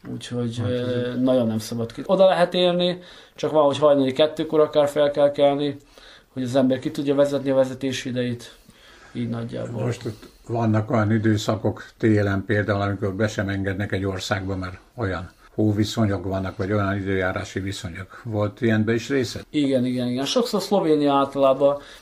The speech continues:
Speaker 1: mikor Magyarországról megyünk kifele, ha sokszor kamionstoppot rendel el. Ilyenkor van az úgynevezett viszmajor helyzet, amikor az ember gyakorlatilag nem tud mit tenni. Ilyenkor persze előre lejelenti a fuvaros cég, hogy késni fog az áru, ilyenkor nem számítunk se ők, semmi büntetésre.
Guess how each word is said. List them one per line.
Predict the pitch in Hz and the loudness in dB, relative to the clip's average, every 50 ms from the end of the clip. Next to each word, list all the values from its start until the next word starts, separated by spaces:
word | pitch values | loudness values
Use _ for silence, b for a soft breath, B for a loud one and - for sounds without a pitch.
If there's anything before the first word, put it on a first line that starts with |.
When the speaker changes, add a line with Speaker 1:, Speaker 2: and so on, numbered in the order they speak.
| B | B
Speaker 1:
mikor | B 120 - 135 | B -8 -4 0
Magyarországról | 131 139 135 131 131 127 120 - - 127 127 131 135 | 2 2 4 4 4 2 2 0 0 0 0 0 0
megyünk | 127 131 123 123 123 120 | 2 2 2 2 0 -2
kifele, | 120 - 131 123 - 139 135 139 143 143 120 - | -2 -6 -8 -2 0 2 2 2 2 0 -4 -8
ha | 123 | -10
sokszor | - 143 131 117 - - 127 127 120 - - - B B B B B | -8 -8 -8 -8 -8 -8 -8 -8 -8 -8 -12 -18 B B B B B
kamionstoppot | B 131 127 127 131 127 113 - 139 127 120 - 135 127 | B 0 0 2 0 0 -2 -4 -6 -6 -4 -4 -6 -2
rendel | 135 139 139 131 135 139 139 | 0 0 0 2 2 4 4
el. | 139 143 147 143 - - | 4 4 4 0 -2 -4
Ilyenkor | - 175 165 156 - 170 | -2 -2 0 0 2 4
van | 170 160 | 4 6
az | 156 156 160 | 4 4 2
úgynevezett | 160 151 151 143 143 143 151 151 | 2 4 4 4 4 2 0 -2
viszmajor | 147 151 143 - - 139 131 131 131 135 | -2 -2 -2 -2 -2 -4 -2 -2 -2 -2
helyzet, | 131 131 131 131 127 135 147 147 143 - - B B B B B B B | 0 0 0 0 0 0 -2 -4 -4 -6 -14 B B B B B B B
amikor | B 127 127 120 139 135 | B -8 -8 -6 -4 -4
az | 131 123 | -2 2
ember | 139 131 127 127 123 | 2 2 2 2 2
gyakorlatilag | 131 131 123 143 135 127 143 139 135 | 0 0 0 0 0 2 4 4 4
nem | 135 135 127 120 | 4 2 0 0
tud | 127 123 120 | -2 -2 -2
mit | 123 123 120 - | -2 -2 -2 -2
tenni. | 127 127 127 131 131 | -2 0 0 0 0
Ilyenkor | 135 139 - 143 139 139 131 131 - 143 131 123 | -2 -4 -4 0 2 2 2 2 0 -4 -4 0
persze | - 139 135 123 - - 135 | 2 2 2 2 2 2 2
előre | 135 139 139 139 131 135 135 | 4 4 4 4 2 2 2
lejelenti | 139 143 143 135 127 131 127 120 - 131 | 4 4 4 4 4 2 0 -4 -4 -2
a | 127 123 - - - - | -2 -2 -2 -4 -10 -8
fuvaros | - 139 135 135 127 123 110 | -4 2 4 4 4 2 0
cég, | - - 139 127 - | -4 -4 -6 -4 -4
hogy | 123 117 | -6 -6
késni | - 135 131 120 - 143 | -4 -4 -4 -4 -4 -6
fog | 127 135 127 135 | -8 -6 -4 -4
az | 135 123 135 | -2 0 0
áru, | 131 131 131 135 135 | 0 2 0 0 -2
ilyenkor | 139 131 127 123 123 - 120 - | -4 -4 -4 -6 -6 -8 -8 -4
nem | 120 117 | -4 -4
számítunk | 113 - 123 113 113 117 113 117 117 117 | -2 -2 -2 -2 -2 -2 -4 -6 -6 -6
se | - - 131 | -4 -2 -2
ők, | 127 127 127 117 - | -2 -2 -4 -6 -6
semmi | - - 127 113 113 113 117 | -6 -2 0 0 0 0 -2
büntetésre. | 113 113 113 113 110 113 110 - 113 113 113 - - 127 120 113 | -4 -4 -4 -4 -6 -6 -10 -12 -12 -12 -10 -10 -10 -10 -10 -10